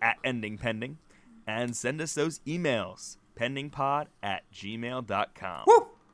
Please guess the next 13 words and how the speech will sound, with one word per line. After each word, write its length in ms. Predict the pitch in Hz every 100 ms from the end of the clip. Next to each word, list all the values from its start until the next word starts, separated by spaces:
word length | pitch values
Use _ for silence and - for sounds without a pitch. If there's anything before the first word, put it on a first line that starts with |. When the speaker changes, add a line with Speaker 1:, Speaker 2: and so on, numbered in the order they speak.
| _ - - - - _ _ - - - - -
Speaker 1:
And 160 | 127 135
hopefully 400 | 170 185 226 196
soon 420 | - 202 240 202
we'll 100 | 165
be 160 | 170 170
able 160 | 160
to 100 | 165
have 300 | 165 160 160
our, 240 | 165 165 160
uh, 300 | 156 160 170 - -
maybe 240 | 147 170
we'll 140 | 165
get 240 | 160 165